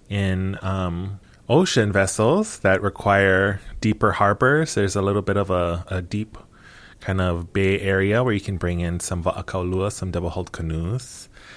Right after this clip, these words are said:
Um, so it's known for that. There was a heiau located within this place previously, um, that was dedicated to a shark akua, um, named Kua.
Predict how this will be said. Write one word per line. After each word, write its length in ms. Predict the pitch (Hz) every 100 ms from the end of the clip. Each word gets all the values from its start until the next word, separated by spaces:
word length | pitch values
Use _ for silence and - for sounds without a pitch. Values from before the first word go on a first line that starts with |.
| - - -
Um, 540 | 92 87 85 85 87
so 120 | 87 104
it's 160 | -
known 280 | 101 92 92
for 160 | - 104
that. 580 | 120 139 - - - - - - - - - -
There 160 | 104
was 140 | 101 101
a 80 | 95
heiau 440 | - 104 98 98
located 800 | 101 101 - 101 101 101 101 - - - - - -
within 360 | 98 107 104
this 220 | 104 98
place 680 | - 113 104 113 123 - - - -
previously, 960 | 110 107 123 123 - 123 123 139 156 - -
um, 220 | 87 90
that 140 | 87
was 120 | 90
dedicated 540 | - 90 92 - 92 90
to 160 | -
a 80 | 87
shark 400 | - - 87 -
akua, 580 | - - - 98 107 127 - -
um, 320 | 95 87 85
named 320 | 87 85 85 -
Kua. 400 | - 107 185